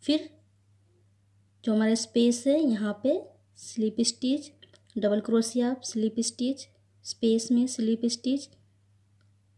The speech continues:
डबल क्रोशिया, स्लिप स्टिच, स्पेस में स्लिप स्टिच, फिर डबल क्रोशिया पर स्लिप स्टिच। फिर हमें जिस तरह हमें ये डिज़ाइन बनानी है, उस तरह हमें अगली दो लाइन हमें बना लेनी है।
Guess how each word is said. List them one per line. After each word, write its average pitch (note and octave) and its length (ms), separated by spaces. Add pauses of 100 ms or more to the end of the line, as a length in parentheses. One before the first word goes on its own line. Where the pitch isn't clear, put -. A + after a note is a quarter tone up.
(280)
डबल G#3 280
क्रोशिया, A#3+ 580 (380)
स्लिप A3+ 440
स्टिच, D4+ 460 (600)
स्पेस A#3 560
में D4 200
स्लिप A3 460
स्टिच, C4+ 340 (140)
फिर B3+ 180
डबल G#3 240
क्रोशिया A3+ 440
पर D#4 220
स्लिप A3 320
स्टिच। F#3 300 (400)
फिर C#4 180
हमें C#4 280 (320)
जिस A3+ 180
तरह A#3+ 140
हमें A#3 200
ये A#3 60
डिज़ाइन A3+ 380
बनानी B3 260
है, B3+ 60
उस A#3+ 120
तरह A#3+ 140
हमें C4 260 (400)
अगली G#3+ 320 (140)
दो A3 200
लाइन B3 220
हमें B3 200
बना G3+ 220
लेनी G#3+ 300
है। C#4 140